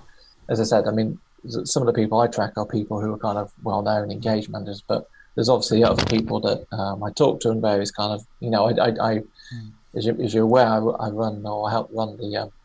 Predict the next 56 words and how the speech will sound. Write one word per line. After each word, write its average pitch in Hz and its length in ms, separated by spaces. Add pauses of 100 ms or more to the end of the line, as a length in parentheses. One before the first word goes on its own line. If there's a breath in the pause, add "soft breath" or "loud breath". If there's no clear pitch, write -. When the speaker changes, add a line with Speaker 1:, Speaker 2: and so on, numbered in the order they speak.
(140)
Speaker 1:
uh, 107 140
the - 80
community 117 380
tournament, 131 460
and 110 120
Speaker 2:
Mm. 104 40
Speaker 1:
that's - 160
allowed 113 320
me 107 100
to 107 120
speak 110 360
to 110 120
various 110 340
people. 117 320
And 107 100
there's, 104 180 (320 loud breath)
there's 110 160
one 117 260
on 107 140
there, 110 160
Geordie, 113 480
who's 104 220
a, 107 160 (340 soft breath)
who's 113 140
a 113 40
current 180 300
footballer, 107 380
and 117 100
he 127 60
gives 117 240
a 113 40
completely - 520
different 117 240
perspective - 600
Speaker 2:
Mm. 135 100 (160)
Speaker 1:
to 113 120
some 113 200
of - 80
the 139 80
other 156 120
players. - 420
I've 110 140
got 120 260 (260 loud breath)
someone 113 340
else 113 380
as 110 100
part - 200
of - 60
that 101 140
group 110 340
who's, 107 380
um, 107 540 (340 loud breath)
who's 117 160
very, 120 240
very 120 240
new, 120 420